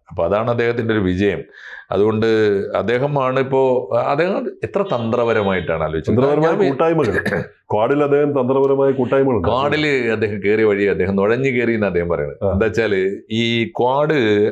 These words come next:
Speaker 1: അമേരിക്കയുടെ ഈ സുപ്രീമസി നിലനിർത്താൻ വേണ്ടി അവരുണ്ടാക്കി, അവരുടെ സൗകര്യത്തിന് ഉണ്ടാക്കിയതാ. അതെന്താ വെച്ചാൽ, റഷ്യ അല്ലാത്ത ലോകത്തിലെ വമ്പന്മാരെയൊക്കെ കൂടെ നിർത്തുക,
Speaker 2: ഉം.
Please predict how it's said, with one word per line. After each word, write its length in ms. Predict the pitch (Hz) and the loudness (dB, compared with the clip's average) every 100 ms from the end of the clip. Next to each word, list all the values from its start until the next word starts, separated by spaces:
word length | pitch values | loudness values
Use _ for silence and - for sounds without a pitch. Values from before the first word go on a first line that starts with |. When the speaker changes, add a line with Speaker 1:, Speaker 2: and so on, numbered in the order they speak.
| 104 | -2
Speaker 1:
അമേരിക്കയുടെ 720 | 101 117 131 135 131 139 135 | -4 -2 0 0 0 0 0
ഈ 180 | 127 123 | 0 0
സുപ്രീമസി 540 | 113 98 104 113 107 | -2 -2 -2 0 0
നിലനിർത്താൻ 520 | 117 98 101 98 101 95 | 0 0 0 0 -2 -2
വേണ്ടി 200 | 90 90 | 0 0
അവരുണ്ടാക്കി, 600 | 87 98 104 92 85 - | 0 0 0 -2 -4 -2
അവരുടെ 300 | 87 104 110 | 0 0 0
സൗകര്യത്തിന് 500 | 101 92 95 98 98 | -2 -2 0 0 -2
ഉണ്ടാക്കിയതാ. 420 | 87 80 73 65 - _ _ _ _ _ _ _ _ - | -2 -4 -6 -6 -10 _ _ _ _ _ _ _ _ -6
അതെന്താ 220 | 107 117 | -2 -2
വെച്ചാൽ, 280 | 113 120 117 | 0 2 2
റഷ്യ 300 | 120 - 165 | 0 0 0
അല്ലാത്ത 480 | 117 110 113 113 123 | 2 0 0 0 0
ലോകത്തിലെ 420 | 107 101 104 107 | 0 0 0 0
വമ്പന്മാരെയൊക്കെ 600 | 101 95 101 104 101 95 | 0 -2 -2 -2 -2 -4
കൂടെ 260 | 82 85 82 | -2 -2 0
നിർത്തുക, 300 | 71 - - | -2 -4 -4
Speaker 2:
ഉം. 300 | 113 107 82 | 0 -2 -4